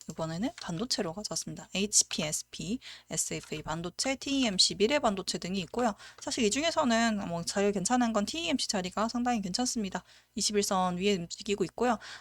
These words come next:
다만 얘도 막 엄청 마음에 들지 않는 게, 얘는 그 전에 이십일 선이 아니고 십일 선을 막 타던 녀석이에요. 그래서 이십일 선이,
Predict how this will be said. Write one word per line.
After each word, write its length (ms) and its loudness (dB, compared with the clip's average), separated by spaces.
다만 380 6
얘도 240 2
막 180 2
엄청 320 0
마음에 220 6
들지 200 4
않는 280 2
게, 180 2
얘는 220 4
그 120 -4
전에 320 4
이십일 420 2
선이 260 2
아니고 240 -2
십일 340 6
선을 300 2
막 180 -4
타던 400 4
녀석이에요. 520 0
그래서 200 -6
이십일 320 -2
선이, 400 2